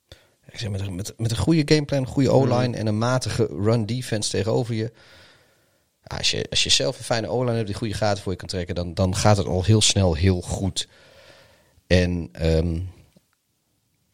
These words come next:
Speaker 1: ik wil niks, niks, geen afbreuk doen aan, aan prestaties.
Speaker 2: Nee.
Speaker 1: Maar, eh, ik doe
Speaker 2: Maar
Speaker 1: het
Speaker 2: wel
Speaker 1: toch
Speaker 2: een beetje.
Speaker 1: ik doe het toch een beetje.
Speaker 2: Ja, precies.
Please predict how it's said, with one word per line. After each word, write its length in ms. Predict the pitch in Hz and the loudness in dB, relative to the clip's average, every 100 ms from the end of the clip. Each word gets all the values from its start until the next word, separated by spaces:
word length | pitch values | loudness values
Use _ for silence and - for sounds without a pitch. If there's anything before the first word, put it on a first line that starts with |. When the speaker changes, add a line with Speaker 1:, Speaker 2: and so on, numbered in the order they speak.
| _ | _
Speaker 1:
ik 200 | - 92 | -2 4
wil 180 | 101 95 | 4 4
niks, 460 | 107 113 - - - | 0 0 0 0 -4
niks, 240 | 110 113 - | -6 -4 -2
geen 140 | 107 | 0
afbreuk 440 | 95 101 101 95 | 0 0 0 0
doen 260 | 98 95 92 | -2 -6 -6
aan, 280 | 87 87 - | -2 -2 0
aan 160 | 87 | -2
prestaties. 840 | 85 85 - 85 82 - 90 - - _ | 0 0 4 4 4 0 -2 -4 -6 _
Speaker 2:
Nee. 260 | - 101 95 | -2 0 2
Speaker 1:
Maar, 340 | 85 80 80 | 0 -4 -6
eh, 200 | 82 - 78 80 | -8 -10 -8 -8
ik 200 | - 92 | -10 -8
doe 100 | - | -2
Speaker 2:
Maar 60 | 104 | 2
Speaker 1:
het 80 | 101 | 6
Speaker 2:
wel 60 | 98 | 6
Speaker 1:
toch 80 | 92 | 6
Speaker 2:
een 60 | 90 | 2
beetje. 180 | 95 | 0
Speaker 1:
ik 100 | 113 | -2
doe 100 | 107 | -2
het 80 | 104 | -4
toch 100 | 98 | -4
een 80 | 87 | -6
beetje. 260 | 78 71 180 | -6 0 2
Speaker 2:
Ja, 80 | - - | 2 0
precies. 340 | - - 107 | -6 -2 -4